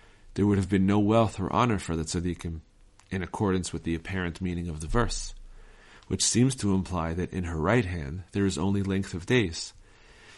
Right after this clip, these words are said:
Yet, through the very question they asked, "How can it be that length of days is found there, but not wealth and honor?" Wealth and honor were indeed drawn to the tzaddikim.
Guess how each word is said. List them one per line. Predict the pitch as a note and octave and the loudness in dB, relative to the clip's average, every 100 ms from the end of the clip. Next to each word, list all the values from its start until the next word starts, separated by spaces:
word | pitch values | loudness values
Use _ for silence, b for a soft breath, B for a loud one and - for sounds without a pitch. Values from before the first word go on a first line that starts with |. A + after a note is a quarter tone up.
| b | b
Yet, | - G#2 - - - - | 2 2 2 -4 -20 -16
through | - A#2 | 0 4
the | A2 | 4
very | G#2 A2+ A2 | 4 2 2
question | - A#2+ B2+ - F#2+ | 2 0 0 0 0
they | E2+ | 0
asked, | E2 E2 D#2 - - - b b b | -2 -2 -4 -8 -16 -20 b b b
"How | B2+ | 4
can | C3 - | 4 4
it | A2 | 0
be | G#2 A2 | 4 2
that | E2 | 2
length | G#2 A2 - | 0 0 -2
of | F2+ | -4
days | F2 A2+ G#2 D#2+ | 0 2 2 0
is | C#2+ | -4
found | - F#2 F2 | -4 -2 -2
there, | E2+ | -4
but | D#2+ F2+ | -4 -2
not | G2+ E2 | -2 0
wealth | F#2 A2 F#2+ | 0 0 0
and | D#2+ | -4
honor?" | - A#2+ G2 E2 - _ b b b b b b b | -2 0 0 -6 -12 _ b b b b b b b
Wealth | - A2 A2+ | 0 2 2
and | A2+ | 0
honor | F2+ G#2 G2 | 2 2 2
were | G2 E2 | 0 0
indeed | D2+ D#2 G2+ G2+ | -2 0 2 2
drawn | E2 G2+ A2 E2 | 2 2 2 0
to | D#2+ | -4
the | E2 | -4
tzaddikim. | - D2+ F2+ - D#2+ D#2 | -4 -2 -4 -4 -6 -6